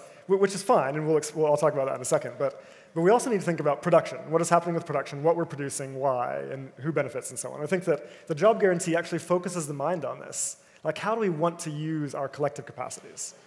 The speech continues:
Um, what kinds of things do we want to produce in the first place? Um, or not? Uh, and so, b-, but I do think that basic income has an important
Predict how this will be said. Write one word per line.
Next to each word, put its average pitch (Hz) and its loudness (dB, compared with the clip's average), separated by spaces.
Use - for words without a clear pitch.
Um, 147 -2
what 214 2
kinds 202 0
of - -4
things 170 -2
do 147 -6
we 147 -4
want 139 -2
to - -16
produce - -14
in 131 -20
the 120 -16
first - -20
place? - -14
Um, 139 -2
or 156 0
not? 123 -6
Uh, 139 4
and 165 4
so, 180 8
b-, 160 -4
but 196 6
I 196 10
do 190 0
think 240 -2
that 160 0
basic 175 2
income 170 -2
has 151 4
an 143 -4
important 143 -4